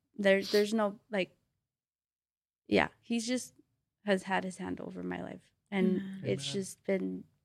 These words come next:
Speaker 1: unexplainable
Speaker 2: Mm-hmm.
Speaker 1: of what he's done in my life. Um, yeah.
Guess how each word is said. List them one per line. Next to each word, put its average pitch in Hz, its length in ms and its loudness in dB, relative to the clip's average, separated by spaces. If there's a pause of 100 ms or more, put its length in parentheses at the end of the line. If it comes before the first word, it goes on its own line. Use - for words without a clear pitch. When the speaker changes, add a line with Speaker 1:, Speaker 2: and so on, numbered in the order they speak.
(3000)
Speaker 1:
unexplainable 185 960 0
Speaker 2:
Mm-hmm. 254 320 10
Speaker 1:
of 190 140 4
what 190 220 -2
he's 190 340 -4
done 180 200 -2
in 180 120 -2
my 175 180 -2
life. 175 340 -6 (960)
Um, - 560 -6 (1900)
yeah. 170 360 2